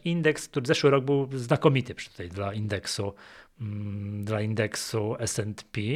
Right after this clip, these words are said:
Czekaj, bo tutaj weźmy, z czym on mi się tutaj teraz porównuje. A, z wigiem dwadzieścia. Mm, poprzedni rok, weźmy dwa tysiące dwudziesty czwarty, prawda?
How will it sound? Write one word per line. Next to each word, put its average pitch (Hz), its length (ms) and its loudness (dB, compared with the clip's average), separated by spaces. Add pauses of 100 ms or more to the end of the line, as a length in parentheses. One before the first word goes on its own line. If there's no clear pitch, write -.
Czekaj, 101 240 -10
bo 95 80 -12
tutaj 95 280 -10 (520)
weźmy, 110 220 -6
z - 20 -6
czym 113 220 -4
on 101 100 -6
mi 101 60 -6
się 107 120 -6
tutaj 98 160 -8
teraz 98 220 -8
porównuje. 101 680 -6 (220)
A, 95 120 -4
z 92 80 -10
wigiem 107 240 -4
dwadzieścia. 104 560 -2 (540)
Mm, 120 420 0
poprzedni 165 440 10
rok, 98 140 6
weźmy 127 220 2
dwa 135 80 6
tysiące 131 260 0
dwudziesty 120 380 0
czwarty, 113 480 2
prawda? 131 480 2